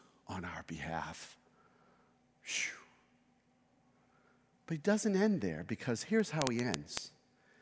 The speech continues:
And he, the Holy Spirit. By the way, some versions translate this "he" as Father.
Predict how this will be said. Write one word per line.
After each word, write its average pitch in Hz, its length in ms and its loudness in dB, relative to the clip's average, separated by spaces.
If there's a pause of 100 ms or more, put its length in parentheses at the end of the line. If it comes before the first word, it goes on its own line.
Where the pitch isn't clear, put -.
(400)
And 123 160 2
he, 143 520 4 (420)
the 101 60 -2
Holy 117 320 2
Spirit. 127 500 2 (1000)
By 160 180 4
the 180 60 4
way, 143 300 6
some 233 420 6
versions 190 520 2
translate 165 600 2
this 143 200 2
"he" 156 260 4
as 110 180 2
Father. 113 680 4